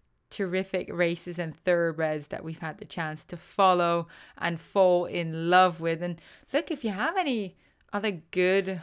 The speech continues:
horse racing conspiracy theories, I'd actually love to know them. I wouldn't mind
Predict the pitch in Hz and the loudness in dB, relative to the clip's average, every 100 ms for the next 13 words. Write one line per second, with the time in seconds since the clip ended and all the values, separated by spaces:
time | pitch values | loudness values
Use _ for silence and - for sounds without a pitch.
0 | - 185 180 - 190 196 196 180 170 165 | -8 -6 -6 -2 0 0 -2 -8 -6 -8
1 | 165 - - - 277 262 170 156 156 - | -8 -10 -10 -6 -4 -4 -4 -8 -10 -8
2 | 170 165 160 165 190 - 226 415 - - | -6 -4 -4 -4 -6 -8 -12 -12 -12 -10
3 | 466 466 440 _ _ _ _ 302 311 302 | -6 -6 -8 _ _ _ _ -2 0 0
4 | 285 - _ _ _ _ - 269 262 349 | -2 -12 _ _ _ _ -10 -6 -6 -8
5 | 349 170 165 185 233 330 349 247 254 226 | -12 -10 -10 -10 -10 -12 -6 -2 0 0